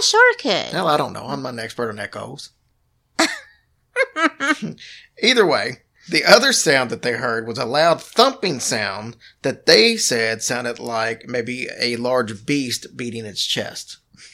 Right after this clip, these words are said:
Speaker 2: I don't know why.
Speaker 1: <laughs>
Speaker 2: I'm not gonna be too critical of them, but I don't understand when you hear a
Speaker 1: <laughs>
Speaker 2: thumping, how you automatically think it's a creature beating their chest.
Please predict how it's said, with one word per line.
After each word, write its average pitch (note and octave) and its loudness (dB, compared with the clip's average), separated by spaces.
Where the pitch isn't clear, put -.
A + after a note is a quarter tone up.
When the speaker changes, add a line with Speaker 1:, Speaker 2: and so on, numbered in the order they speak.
Speaker 2:
I G#3 8
don't C4+ 6
know A3 4
why. D#3 4
Speaker 1:
<laughs> - -12
Speaker 2:
I'm E3+ 4
not A#3+ 10
gonna A#3+ 6
be G3+ 6
too - 2
critical A#2 -2
of G#2+ -6
them, G#2+ -8
but D3+ 6
I D#3+ 12
don't G3+ 4
understand F3 4
when D3 2
you C#3 2
hear C#3+ 6
a B2+ 2
Speaker 1:
<laughs> F#3 -4
Speaker 2:
thumping, D#3 0
how C3 2
you C3 -2
automatically D3 2
think C3+ -2
it's A#2 -6
a A#2+ -8
creature - -6
beating A#2+ -10
their G#2+ -8
chest. - -10